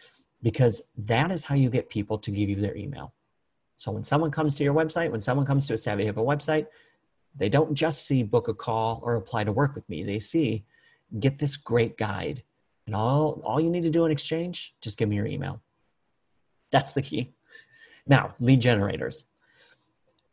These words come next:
People have different opinions here, but really, I think it should be like a free sample at a grocery store. It's just a piece of candy. It's something little to whet their appetite. I want you to solve a specific problem.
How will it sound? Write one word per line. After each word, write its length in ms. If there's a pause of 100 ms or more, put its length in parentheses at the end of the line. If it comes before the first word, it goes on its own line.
(420)
People 220
have 120
different 280
opinions 420
here, 160
but 220 (460)
really, 340
I 140
think 200
it 80
should 180
be 100
like 200
a 80
free 220
sample 320
at 60
a 40
grocery 320
store. 380 (180)
It's 180
just 280
a 60
piece 220
of 100
candy. 580
It's 160
something 360
little 440
to 120
whet 200
their 140
appetite. 500 (1000)
I 80
want 160
you 60
to 80
solve 360
a 120
specific 840
problem. 520